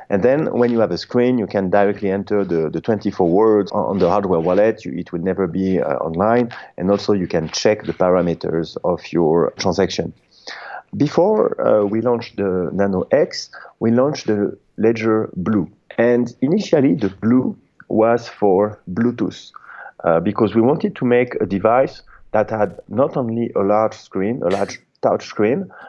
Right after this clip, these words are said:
but also Bluetooth connection, and even more, N F C connection. But when we industrialized the Ledger Blue,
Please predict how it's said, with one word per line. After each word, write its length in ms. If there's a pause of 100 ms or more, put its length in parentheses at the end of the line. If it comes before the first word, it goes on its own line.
(140)
but 220
also 420
Bluetooth 460
connection, 500
and 240 (160)
even 340
more, 320 (280)
N 140
F 100
C 240
connection. 560 (440)
But 280
when 260
we 160
industrialized 880
the 160
Ledger 300
Blue, 360